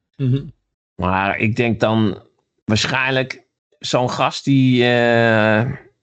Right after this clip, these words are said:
Speaker 2: ja, die houdt zich nog, ook nog een beetje in, denk ik. Hij is dan de
Speaker 1: Ja,
Speaker 2: meest
Speaker 1: ja.
Speaker 2: radicale van iedereen, maar dan, dan is hij waarschijnlijk, eh, buiten de camera is hij, eh, is hij nog wakkerder, denk ik eigenlijk.
Speaker 1: <laughs>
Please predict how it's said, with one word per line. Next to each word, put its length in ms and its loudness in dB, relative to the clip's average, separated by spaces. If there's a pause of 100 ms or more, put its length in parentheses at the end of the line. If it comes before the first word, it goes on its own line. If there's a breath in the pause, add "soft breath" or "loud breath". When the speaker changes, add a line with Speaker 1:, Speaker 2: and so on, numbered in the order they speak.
(220)
Speaker 2:
ja, 180 -2
die 120 -2
houdt 220 -4
zich 200 -6
nog, 200 0
ook 160 0
nog 180 -2
een 180 0 (200)
beetje 440 -2
in, 260 4
denk 220 0
ik. 300 -8 (260)
Hij 160 -2
is 100 -8
dan 140 0
de 60 2
Speaker 1:
Ja, 60 4
Speaker 2:
meest 200 0
Speaker 1:
ja. 60 -4
Speaker 2:
radicale 580 0
van 160 -2
iedereen, 520 2
maar 160 2
dan, 240 4
dan 180 2
is 180 -2
hij 80 0
waarschijnlijk, 580 -2
eh, 520 2
buiten 380 -2
de 100 0
camera 640 0
is 320 -2
hij, 220 2
eh, 200 2
is 140 0
hij 100 2
nog 200 0
wakkerder, 520 -4
denk 220 0
ik 140 -6
eigenlijk. 460 -2
Speaker 1:
<laughs> 680 0